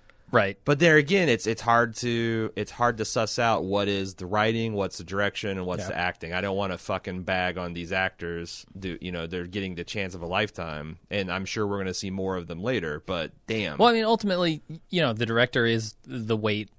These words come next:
Speaker 1: has the weight of the
Speaker 2: Yeah.
Speaker 1: responsibility of that final
Speaker 2: He's the guy looking at the,
Speaker 1: that
Speaker 2: the, what he's
Speaker 1: final
Speaker 2: getting.
Speaker 1: thing.
Speaker 2: He's the guy looking at what he's getting and saying, "This is good enough."
Speaker 1: Right. Uh,
Speaker 2: Or we
Speaker 1: and when
Speaker 2: need
Speaker 1: you promote a, a camera operator slash electrical guy
Speaker 2: Uh-huh.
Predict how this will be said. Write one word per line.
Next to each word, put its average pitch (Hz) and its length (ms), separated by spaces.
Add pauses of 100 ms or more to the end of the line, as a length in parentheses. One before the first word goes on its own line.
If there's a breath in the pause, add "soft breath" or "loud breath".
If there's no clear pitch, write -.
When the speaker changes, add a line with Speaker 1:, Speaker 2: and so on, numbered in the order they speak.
(120)
Speaker 1:
has 117 240
the 117 80
weight 107 180
of 101 80
the 104 80
Speaker 2:
Yeah. 107 200
Speaker 1:
responsibility 113 560
of 113 80
that 120 180
final 135 340
Speaker 2:
He's 147 140
the 156 100
guy 151 240
looking 135 380
at 123 200
the, 117 360
Speaker 1:
that - 0
Speaker 2:
the, 120 60
what 131 360
he's 151 80
Speaker 1:
final 147 80
Speaker 2:
getting. 120 320
Speaker 1:
thing. 107 380
Speaker 2:
He's 120 180
the 127 100
guy 123 180
looking 113 280
at 101 80
what 107 160
he's 101 140
getting 101 320
and 98 120
saying, 95 280
"This 95 160
is 92 80
good 85 180
enough." 69 580
Speaker 1:
Right. 98 280 (360)
Uh, 110 240
Speaker 2:
Or 101 200
we 101 160
Speaker 1:
and 143 160
when 143 100
Speaker 2:
need 139 80
Speaker 1:
you 139 80
promote 151 420
a, 143 220 (140)
a 131 80
camera 139 420
operator 127 540
slash 123 520 (120)
electrical 131 420
guy 107 480
Speaker 2:
Uh-huh. 87 340